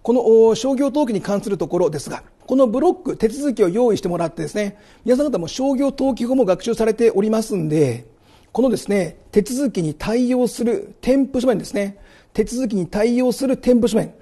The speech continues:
まあ、こんな風な形で考えてもらうってますと、実態上の手続きと、それに添付書面がくっつきますんで、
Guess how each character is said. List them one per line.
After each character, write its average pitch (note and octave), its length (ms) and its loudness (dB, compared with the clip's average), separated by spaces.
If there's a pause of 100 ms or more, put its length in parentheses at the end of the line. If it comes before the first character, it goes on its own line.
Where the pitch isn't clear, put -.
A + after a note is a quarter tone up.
(180)
ま F#3+ 100 -4
あ、 - 20 -16
こ C#4 180 -2
ん C#4 80 2
な C#4 140 2
風 D4 180 -2
な B3+ 140 2
形 G3+ 340 -2
で G#3+ 80 6
考 A3+ 340 -2
え A#3 60 4
て F#3 120 0
も E3 120 -6
ら F3 80 -2
う F#3 80 2
っ F#3 60 2
て F#3+ 120 -4
ま F3+ 120 -4
す - 80 -16
と、 G#3+ 340 6 (240)
実 G3+ 300 -2 (240)
態 C#4+ 360 0
上 B3 280 0
の C4+ 100 2
手 A#3 160 -2
続 B3 300 -6
き - 120 -18
と、 - 220 -12 (380)
そ - 200 -2
れ C4 100 2
に C4 120 2
添 C4 300 0
付 B3+ 100 -6
書 C4+ 80 -4
面 B3 140 4
が F3+ 80 -4
く - 160 -18
っ - 100 -20
つ - 100 -18
き A3+ 100 -2
ま G#3+ 100 2
す G#3 160 -10
ん D3+ 120 -10
で、 F#3 300 -2